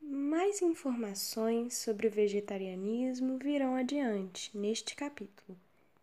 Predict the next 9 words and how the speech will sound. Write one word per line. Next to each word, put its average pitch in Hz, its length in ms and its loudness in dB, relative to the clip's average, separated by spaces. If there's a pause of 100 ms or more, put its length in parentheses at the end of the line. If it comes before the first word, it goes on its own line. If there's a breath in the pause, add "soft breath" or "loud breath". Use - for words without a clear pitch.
(300)
Agora, 202 680 2
vamos 226 440 2
dar 190 240 -4
sequência 214 840 -6 (320)
aos 208 380 -6
segredos 202 880 -2
da 254 160 -4
saúde 208 840 -2 (140)
yogi. 202 480 -6